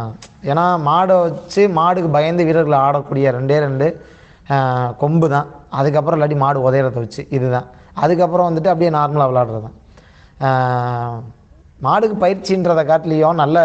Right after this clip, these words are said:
எப்படின்னா, ஒரு ஓட்டப்பந்தயத்துல ஒருத்தன் ஓடுறதுக்கு எவ்வளவு ட்ரெயின் அப் ஆகணும், அதை காட்டிலையுமே மாட்டோடையும் சேர்ந்து காளையினுடைய உரிமையாளரும் ட்ரெயின் அப் ஆகணும்.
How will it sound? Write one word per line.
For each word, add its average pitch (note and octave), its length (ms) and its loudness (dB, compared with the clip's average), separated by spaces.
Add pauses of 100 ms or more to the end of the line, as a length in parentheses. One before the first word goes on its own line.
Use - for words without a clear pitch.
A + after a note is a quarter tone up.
(200)
எப்படின்னா, C#3+ 320 0 (960)
ஒரு C3+ 200 2 (1600)
ஓட்டப்பந்தயத்துல F#3 640 2
ஒருத்தன் C#3+ 320 0
ஓடுறதுக்கு E3 380 2
எவ்வளவு D#3 260 2
ட்ரெயின் D3 240 0
அப் C3 160 -2
ஆகணும், B2+ 380 -2
அதை C#3+ 140 0 (100)
காட்டிலையுமே E3+ 440 0 (120)
மாட்டோடையும் F3 500 0
சேர்ந்து F3 260 0
காளையினுடைய D#3+ 420 0
உரிமையாளரும் D3+ 520 0
ட்ரெயின் C3 180 -2
அப் A#2 140 -6
ஆகணும். A2 200 -10